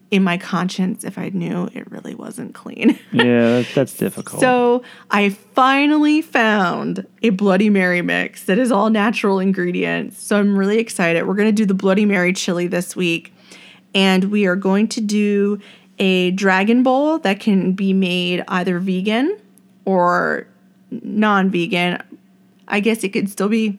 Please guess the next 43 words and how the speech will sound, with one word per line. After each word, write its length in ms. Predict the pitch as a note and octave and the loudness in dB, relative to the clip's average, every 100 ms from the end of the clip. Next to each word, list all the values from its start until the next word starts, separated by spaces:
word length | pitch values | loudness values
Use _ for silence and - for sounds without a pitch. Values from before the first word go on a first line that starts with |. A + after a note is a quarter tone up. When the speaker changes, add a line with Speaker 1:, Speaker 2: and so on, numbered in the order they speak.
| _ | _
Speaker 1:
<clears throat> 100 | - | -6
excuse 680 | A#3+ F#3+ F#3 - - A3+ | -4 -4 -6 -10 -2 -2
me, 240 | G3+ G3 G3 | 0 0 -2
Speaker 2:
Vegetarian? 640 | - C3+ G2+ - A2 A2 G3+ | -4 -4 -6 -6 -4 0 2
Speaker 1:
vegetarian 720 | G#3 G#3+ - A#3 G#3 F#3 F#3+ | 2 0 -2 0 0 0 0
because 320 | G#3+ G#3 G3 | -4 -2 -2
you 80 | G3+ | -2
can 140 | G3+ | -2
put 180 | G3 G3 | 0 -2
egg 240 | - E3 F3+ | -4 -6 -6
in 140 | A2+ | -8
it. 180 | B2 - - | -10 -10 0
Speaker 2:
Oh, 120 | F3+ | 2
okay. 280 | D3 - G#2+ - _ _ _ _ _ _ - - | 2 0 -4 -4 _ _ _ _ _ _ -20 0
Hmm. 140 | A3 D3 - _ _ _ _ _ _ - - | 2 2 -2 _ _ _ _ _ _ -20 -12
What 140 | - C#3+ | -4 2
version 300 | D3 C3 B2 | 2 2 2
are 60 | |
we 100 | C3 | 2
going 240 | A2 G#2 G2 | 2 0 0
with? 260 | G2+ - - | -2 -4 -4
Are 40 | |
we 80 | A#2+ | 0
gonna 140 | A#2 A2 | 0 0
try 320 | - A#2 A2+ | 0 2 2
vegetarian 580 | B2 A#2+ C#3 D3+ D#3+ D3+ | 0 -2 -2 0 0 0
or 240 | A2 G#2+ | 2 0
vegan? 440 | G#2 A2 G#2 G2 G2+ _ _ - | 0 -2 -2 -8 -10 _ _ -12
Speaker 1:
Whichever 600 | - B3 G#3+ D#3+ G3 G3 | -2 -2 0 -2 -2 0
anybody 400 | G3+ G#3 G3+ G#3+ | 0 0 0 -2
would 180 | G#3+ G#3 | -4 -2
like. 380 | A#3 A#3+ - - | -2 -4 -8 -10
I 20 | |
think 180 | - G3+ | -4 -2
we 100 | G3+ | -2
could 140 | G3 F#3+ | -4 -4
do 120 | G#3 | -4
a 40 | |
little 220 | G3+ G#3 | -4 -4
bit 140 | G3+ G3+ | -4 -4
of 80 | G#3+ | -2
both. 280 | C4 A#3 - _ _ _ - | -2 -4 -12 _ _ _ 0
Speaker 2:
Well, 560 | E3 F3+ C3 D3+ F3 | 4 6 6 4 2